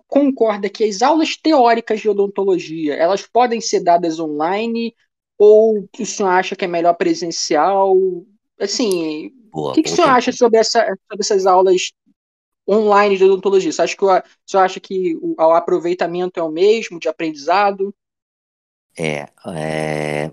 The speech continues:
Speaker 2: vamos lá, eu falo muito isso também quando, quando a gente tá fazendo a, a venda dos cursos online, eu falo muito sobre isso.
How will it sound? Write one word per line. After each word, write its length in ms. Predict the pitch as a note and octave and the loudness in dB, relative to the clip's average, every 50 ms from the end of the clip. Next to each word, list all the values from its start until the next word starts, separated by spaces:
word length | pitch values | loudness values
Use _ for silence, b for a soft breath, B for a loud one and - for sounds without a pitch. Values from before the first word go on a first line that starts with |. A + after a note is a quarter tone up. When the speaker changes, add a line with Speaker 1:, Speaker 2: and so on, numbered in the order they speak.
| _ _ | _ _
Speaker 2:
vamos 180 | - F2 E2 D#2+ | -10 -8 -6 -4
lá, 100 | D2 C#2+ | -4 -6
eu 60 | C#2+ | -6
falo 240 | - - D#2 D#2 D#2 D#2 | -4 -4 -4 -4 -4 -6
muito 300 | E2 F2 F2 - - F#2 | -6 -6 -6 -6 -4 -6
isso 260 | F#2 - - - - | -6 -6 -6 -14 -12
também 400 | - - F#2+ F2+ F2 E2+ F2 F2+ | -6 -4 -4 -4 -2 -4 -4 -6
quando, 460 | F2+ - - F#2 F2 F2 E2+ E2+ E2+ - | -6 -6 -6 -6 -4 -4 -4 -4 -4 -6
quando 200 | - E2 E2 E2+ | -6 -8 -8 -8
a 20 | |
gente 100 | E2 - | -8 -8
tá 80 | - E3+ | -8 -6
fazendo 840 | - - D#2 D2+ E2 E2+ E2 D#2+ E2 D#2+ D#2 D2+ D2+ D2+ D2+ D2+ - - | -4 -6 -6 -4 -4 -6 -6 -4 -4 -4 -4 -4 -6 -8 -10 -12 -14 -18
a, 180 | - - - - - - | -20 -20 -20 -20 -16 -10
a 60 | - F2+ | -10 -8
venda 360 | - G#2 A2 A#2 G#2+ F#2+ D#2+ | -2 -2 0 0 0 -2 -4
dos 220 | D2 D#2+ D2+ - | -4 -4 -8 -8
cursos 260 | - - - - - | -8 -10 -12 -10 -6
online, 300 | - D#2 D2+ D#2 E2 F2+ | -4 -4 -4 -4 -4 -4
eu 40 | F#2 | -6
falo 240 | - - E2+ E2+ E2 | -4 -2 -4 -4 -4
muito 200 | F2 F2+ F2 - | -4 -8 -10 -10
sobre 300 | - - G2 F2+ E2+ - | -8 -10 -8 -8 -6 -8
isso. 280 | C2 B1 - - - | -8 -10 -12 -16 -20